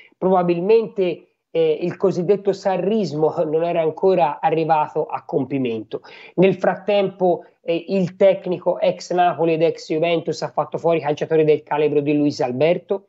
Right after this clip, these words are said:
eh, continua a giocare, eh, co-, un, un calcio, diciamo, fatto, eh, di verticalizzazioni, però io credo che quando la Lazio non riesce ad avere il miglior Milinkovic-Savic fa sempre tantissima,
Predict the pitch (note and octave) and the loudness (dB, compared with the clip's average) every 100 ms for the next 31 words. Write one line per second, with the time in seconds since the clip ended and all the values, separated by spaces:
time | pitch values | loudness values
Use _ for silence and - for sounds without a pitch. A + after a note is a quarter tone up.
0 | _ - D3 C#3+ C#3 E3 D#3+ F#3 E3 C#3+ | _ -8 -2 -2 0 0 2 2 2 0
1 | D#3 E3 E3 D#3+ D3+ - _ _ - D#3+ | -2 0 2 4 2 0 _ _ -6 -2
2 | D3+ - F3+ - E3+ E3+ F#3+ F3+ F#3 F#3 | -2 0 0 0 -2 0 2 2 2 2
3 | F3+ F3 E3 D#3 F3 E3 F#3+ F#3+ - F3+ | 0 -2 -6 -4 -4 -2 -2 -4 -2 -4
4 | - _ _ E3 D#3+ D3+ D3 G3+ - E3 | -4 _ _ 0 2 0 0 -4 -2 0
5 | F#3 - F#3 F#3 F#3+ D3 F#3+ - A#3 A3 | 0 0 -4 0 0 2 0 2 0 0
6 | D#3+ G3 A#3 A#3 _ _ F#3 A3 A3 G#3+ | -2 0 0 -2 _ _ -2 0 0 0
7 | A3+ G3 F3 F3 - A3+ A#3+ F#3+ F3 D#3 | 0 -2 -4 -8 -2 0 0 -2 -2 -2
8 | E3 E3 E3 D#3 - D#3+ D3+ E3 F3 - | 0 0 0 -2 0 2 2 2 0 0
9 | D#3+ D#3 F3 E3+ D#3+ E3 E3 G3 F3+ F3 | -2 0 2 2 2 0 2 2 2 0
10 | F#3 G3 F3+ F3 F3 - G3 G#3 G3+ - | 2 0 0 -2 -2 -4 0 0 -2 -8
11 | - D3+ - D3+ - - C#3+ F#3+ E3+ - | -10 -8 -6 -6 -6 -4 -6 -4 -6 -2
12 | E3 D#3 | 2 2